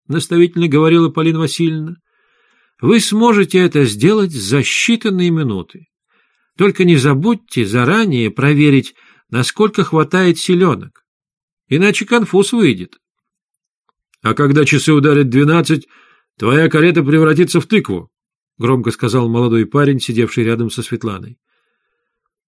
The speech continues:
Парня этого я не знал. На обучении он был второй или третий день,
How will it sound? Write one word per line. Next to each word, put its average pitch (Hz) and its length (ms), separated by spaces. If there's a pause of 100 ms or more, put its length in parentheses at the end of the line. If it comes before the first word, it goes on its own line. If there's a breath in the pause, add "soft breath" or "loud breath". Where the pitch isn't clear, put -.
(120)
Парня 160 380
этого 156 220
я 151 200
не 135 160
знал. 139 520 (400)
На 120 140
обучении 123 520
он 127 160
был 127 120
второй 127 460
или 113 160
третий 123 400
день, 123 320